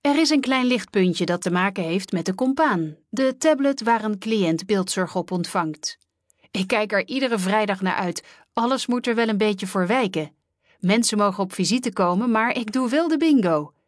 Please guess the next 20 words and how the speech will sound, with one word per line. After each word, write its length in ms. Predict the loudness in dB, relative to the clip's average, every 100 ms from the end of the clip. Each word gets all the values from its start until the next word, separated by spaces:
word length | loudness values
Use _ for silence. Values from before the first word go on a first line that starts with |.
| _ _ _ _
Iedere 380 | 2 2 0
vrijdagmiddag 760 | -2 0 0 0 0 0 0 -2
wordt 180 | -4 -2
er 80 |
een 180 | -2 0
bingo 340 | 0 0 0 0
gehouden. 540 | -2 -2 -2 -2 -4 -8 _ 0
Niet 260 | 2 2
van 180 | 0 -2
beeldzorg 580 | 0 0 -2 -4 -4 -2
hoor, 200 | -2 -2 -6 -20 _ _
maar 160 | -2 0
via 200 | 2 0
de 120 | 0
compaan 580 | 0 0 2 2 0 -2
die 220 | -2 0
ik 100 | 0
heb 220 | -2 -6
voor 340 | -8 -4 -2 0
beeldzorg. 800 | -2 -4 -6 -6 -8 -10 -16